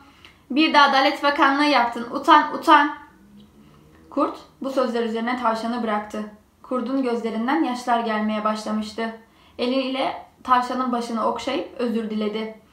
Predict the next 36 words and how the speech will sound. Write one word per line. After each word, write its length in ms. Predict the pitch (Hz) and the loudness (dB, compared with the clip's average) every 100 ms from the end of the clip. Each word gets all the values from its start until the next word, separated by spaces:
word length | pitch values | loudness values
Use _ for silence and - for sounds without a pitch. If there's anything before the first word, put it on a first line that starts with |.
| - - _ - | -20 -20 _ -2
Ve 160 | 320 | -2
Kıtır'ın 320 | 311 - 277 | -2 -6 -2
ağa-, 340 | 269 240 233 - | 2 2 0 -2
olduğu 340 | 240 240 262 | -4 -2 2
ağacın 360 | 240 233 226 285 | 4 4 2 -2
önüne 280 | 247 240 233 | -4 -4 -4
geldi. 520 | 220 208 208 220 214 - _ _ _ _ - | -2 -2 -2 -6 -12 -20 _ _ _ _ 0
"Hey 340 | 277 320 262 | 4 4 2
Kıtır, 320 | 311 320 320 - - - _ | -2 0 2 0 -4 -18 _
senden 420 | - 269 269 302 | 0 2 4 4
çok 120 | 349 339 | 2 0
özür 360 | 285 294 262 | 0 2 0
dilerim. 480 | 277 254 240 247 - - - | 2 2 2 -2 -8 -16 -2
Aklıma 460 | - 269 262 285 277 | 2 4 4 2 4
başıma 280 | 285 311 294 | 2 2 2
getirdiğin 540 | 294 294 302 311 311 | 2 0 0 2 2
için 360 | 277 - 311 330 - | 0 -2 -2 -2 -2
teşekkür 420 | 294 277 285 285 | 0 2 0 2
ederim. 440 | 269 220 240 247 247 - - _ - | 4 4 2 -2 -6 -12 -20 _ -4
Bu 120 | 320 | 0
küçücük 380 | 320 285 320 302 | 2 2 -2 0
düşsen 320 | 277 302 302 | -4 0 2
ile 220 | 285 269 | 2 4
bana 240 | 277 285 294 | 4 4 4
karşı 320 | 277 269 302 | 2 2 0
gelip 360 | 269 311 - | 0 -2 0
gerçeği 400 | 269 254 254 294 | 4 4 4 -2
korkmadan 500 | 294 320 294 277 254 | 2 2 2 2 2
yüzüme 280 | 254 247 302 | 0 0 2
haykırdığın 600 | 277 277 277 311 311 294 | 4 2 2 0 2 0
için 200 | 294 381 | 0 -6
seni 320 | - 311 285 | -4 0 2
cesaretinden 720 | 277 285 269 269 277 302 285 | 2 2 2 2 2 2 2
dolayı 280 | 247 269 339 | 2 2 2
tebrik 320 | 302 277 285 | 2 0 0
ediyorum. 520 | 277 247 240 247 247 | 0 0 0 -2 -4